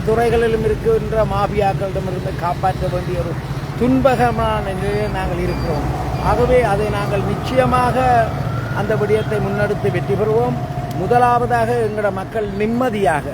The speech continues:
நிம்மதியாக தாங்கள் வாழுகின்ற வீட்டில், தாங்கள் வாழுகின்ற தங்களோட தேவைகளை பூர்த்தி செய்கின்ற ஆஸ்பத்திரி, எ, பாடசாலை, இப்படி ஏகப்பட்ட இடங்கள். அங்கெல்லாம் அவர்கள் நிம்மதியாக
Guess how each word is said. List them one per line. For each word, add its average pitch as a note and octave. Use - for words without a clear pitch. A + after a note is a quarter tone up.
நிம்மதியாக A#3+
தாங்கள் G3+
வாழுகின்ற F#3+
வீட்டில், F#3+
தாங்கள் F3
வாழுகின்ற F3+
தங்களோட E3+
தேவைகளை G3
பூர்த்தி F3
செய்கின்ற E3+
ஆஸ்பத்திரி, F3
எ, E3
பாடசாலை, E3+
இப்படி A#3
ஏகப்பட்ட G3
இடங்கள். C#3+
அங்கெல்லாம் A3
அவர்கள் G3
நிம்மதியாக F#3